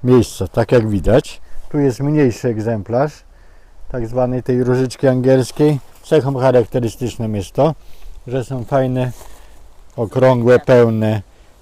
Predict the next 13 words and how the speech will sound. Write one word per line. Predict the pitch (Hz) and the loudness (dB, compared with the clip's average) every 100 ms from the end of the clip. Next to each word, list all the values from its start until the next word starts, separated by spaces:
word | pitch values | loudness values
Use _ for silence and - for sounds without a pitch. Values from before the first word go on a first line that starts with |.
| - - | -20 -16
środki | - 123 107 92 - 98 | -4 0 0 -2 -8 -14
kwiatów | - 117 95 - 131 185 - - - - - - _ - - - - - - - - - - - - | -4 0 0 0 -4 -4 -16 -20 -20 -20 -20 -20 _ -20 -20 -20 -20 -20 -20 -20 -20 -20 -20 -16 -8
i | 156 | -4
przecudne | - 143 - 135 131 120 | 2 2 4 2 2 4
zapachy. | 123 - 107 85 87 78 - - - - - - - - | 4 4 0 0 -8 -16 -18 -20 -20 -20 -20 -20 -20 -8
Są | 135 117 | -8 -2
to | 127 | 0
róże, | 123 113 120 | 0 0 -2
które | 101 - 107 104 98 - - - - - - - - - - - - - - - - - - - | -4 -6 -4 -4 -6 -14 -20 -20 -20 -20 -20 -20 -20 -20 -20 -20 -20 -18 -18 -16 -12 -10 -8 -2
jedne | 120 117 113 107 | 2 2 2 -2
z | 98 120 | -2 -2
mocniej | 110 - 107 101 98 | -2 -2 -4 -4 -6
kwitnących. | - 110 117 90 80 92 | -6 -4 -2 -2 -6 -14